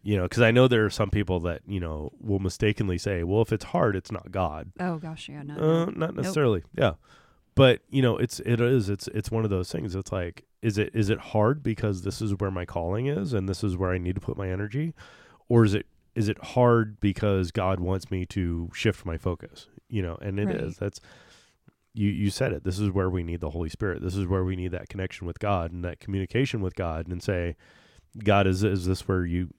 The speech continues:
Speaker 1: do, do I still need to put my effort here?"
Speaker 2: Right.
Speaker 1: You know, do I need to shift? Do,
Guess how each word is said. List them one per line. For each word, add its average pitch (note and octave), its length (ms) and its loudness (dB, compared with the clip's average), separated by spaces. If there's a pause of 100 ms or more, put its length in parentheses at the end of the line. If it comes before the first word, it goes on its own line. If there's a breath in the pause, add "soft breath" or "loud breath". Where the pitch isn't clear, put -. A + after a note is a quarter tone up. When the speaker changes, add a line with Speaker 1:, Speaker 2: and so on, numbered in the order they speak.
(100)
Speaker 1:
do, G2+ 280 2
do G#2 120 4
I F#2 60 2
still G#2 240 -2
need F#2+ 140 0
to F2 60 -4
put F#2 180 -4
my F2 120 -6
effort - 260 -8
here?" - 260 -14 (240)
Speaker 2:
Right. F3 340 -6 (300)
Speaker 1:
You F#2 160 -2
know, E2 260 -4
do G2+ 220 2
I F#2+ 60 0
need F#2+ 200 -2
to F#2 80 -2
shift? - 380 -6 (120)
Do, F2 320 -4